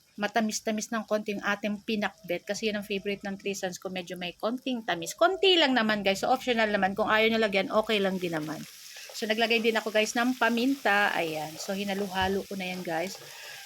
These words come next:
And after nyan guys, maglalagay na ako ng ating gulay na yung,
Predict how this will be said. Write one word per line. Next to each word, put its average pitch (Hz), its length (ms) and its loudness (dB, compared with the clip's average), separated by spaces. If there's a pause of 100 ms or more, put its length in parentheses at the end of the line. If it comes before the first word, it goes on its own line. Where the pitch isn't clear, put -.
(120)
And 214 160 -2
after 226 240 -2
nyan 220 240 2
guys, 208 320 2
maglalagay 202 560 2
na 190 80 2
ako 196 160 -2
ng 277 400 4 (560)
ating 208 720 2
gulay 196 320 2
na 190 400 0 (720)
yung, 110 400 -2